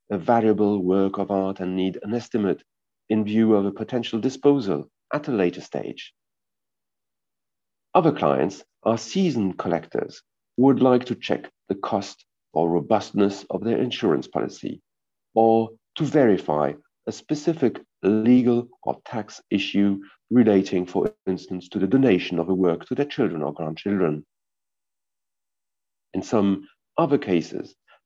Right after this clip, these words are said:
our services are required to secure a first significant purchase, or to start a collection from scratch.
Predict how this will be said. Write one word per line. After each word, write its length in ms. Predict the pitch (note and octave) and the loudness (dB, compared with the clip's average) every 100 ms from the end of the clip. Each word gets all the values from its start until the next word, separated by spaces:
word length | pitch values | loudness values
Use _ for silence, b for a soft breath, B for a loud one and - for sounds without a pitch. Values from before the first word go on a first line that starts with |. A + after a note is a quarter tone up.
| - | 0
our 180 | A#2+ C3+ | 2 2
services 540 | C3+ B2+ A2+ A2 G2+ | 2 0 0 -4 -4
are 240 | - A#2 A2+ | -4 -2 -2
required 480 | B2+ - E2+ C#2+ | -2 0 -2 -2
to 100 | - | -6
secure 560 | - G2+ - G2 G2 F2+ - _ - | -10 -10 -4 0 2 0 -6 _ -6
a 80 | - | -6
first 680 | - - G#2 F2+ F2+ - _ _ | -4 0 2 2 0 -6 _ _
significant 880 | - - C#3 D#3 D3 A#2 F#2+ - - | -14 -10 0 0 2 -2 -2 -4 -4
purchase, 560 | F#2 C#2+ - - - _ _ _ _ _ | -8 -6 -8 -12 -16 _ _ _ _ _
or 80 | C3+ | -4
to 80 | D3+ | -2
start 400 | - C#3+ B2 B2+ - | -2 0 0 -2 -2
a 80 | B2 | -4
collection 580 | - D3 - C#3 C3+ - _ | 0 -2 -2 -8 -10 -12 _
from 160 | F2+ F2 | -4 -4
scratch. 400 | - - - | -4 -8 -8